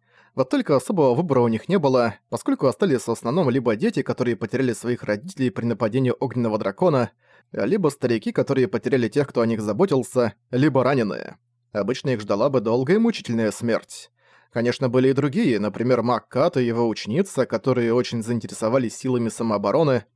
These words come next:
а также жрица Имроя. Вот только многим из беженцев задавали вопросы, на которые у них не было ответа. Например, «Куда вы отправитесь?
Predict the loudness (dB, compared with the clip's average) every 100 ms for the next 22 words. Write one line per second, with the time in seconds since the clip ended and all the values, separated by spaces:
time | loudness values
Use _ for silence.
0 | _ -6 -2 -2 0 -2 -2 -4 0 2
1 | 2 2 0 -6 -12 _ _ _ -8 -4
2 | -2 0 0 0 0 0 0 -2 0 0
3 | 0 -2 -6 -4 0 2 2 0 0 -2
4 | -2 -4 -2 0 0 0 0 0 2 0
5 | 0 0 0 2 0 _ _ _ _ -4
6 | 2 2 2 0 _ _ _ 0 2 2
7 | 2 2 0 2 2 0 -2